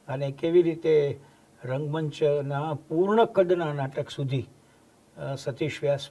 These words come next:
પહોંચ્યા છે એની વાત આપણે જાણી. આપણે સતીશભાઈ પાસેથી એ જાણીએ કે આ પૂર્ણ કદની યાત્રા જે થઈ, પૂર્ણ કદનું નાટક લખવાની અને ધીમે ધીમે નાટકો ભજવાતા ગયા,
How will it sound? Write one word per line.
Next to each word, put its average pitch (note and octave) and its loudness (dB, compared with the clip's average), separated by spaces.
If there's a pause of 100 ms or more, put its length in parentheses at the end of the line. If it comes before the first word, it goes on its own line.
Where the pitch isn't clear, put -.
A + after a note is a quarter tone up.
પહોંચ્યા C#3 0
છે - -6
એની C3 -8
વાત B2+ -10
આપણે B2+ -8
જાણી. A#2 -4 (720)
આપણે F3+ 0
સતીશભાઈ F3+ 4
પાસેથી E3+ 0
એ E3+ 0
જાણીએ E3+ 0
કે F3+ 2
આ D3+ 0
પૂર્ણ F3 -4
કદની D#3+ -4
યાત્રા C#3 0 (480)
જે C#3+ -2
થઈ, D3+ 0
પૂર્ણ C#3+ -4
કદનું C#3 -6
નાટક B2+ -8
લખવાની B2 -6 (640)
અને C3+ -6
ધીમે D3 0
ધીમે D3+ -2
નાટકો C#3 -4
ભજવાતા C3 -4
ગયા, A#2+ -6